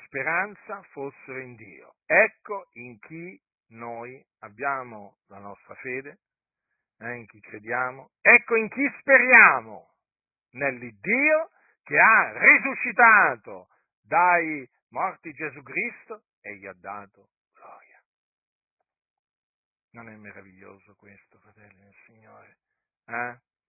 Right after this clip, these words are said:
Noi non abbiamo creduto in uno dei tanti dei, no? Sapete che tanti parlano di una moltitudine di dei,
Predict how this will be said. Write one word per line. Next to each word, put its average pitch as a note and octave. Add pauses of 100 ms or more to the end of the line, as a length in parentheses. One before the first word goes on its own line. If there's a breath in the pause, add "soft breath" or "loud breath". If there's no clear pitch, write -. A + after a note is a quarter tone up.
(320)
Noi B2
non G#2+
abbiamo G#2
creduto G2 (1800)
in C3+
uno E3
dei B2
tanti A#2+
dei, G2+
no? A#2
Sapete G#2
che F#2+ (100)
tanti G#2+
parlano G#2+ (140)
di G#2+
una G2+
moltitudine A2+
di G#2+
dei, G#2+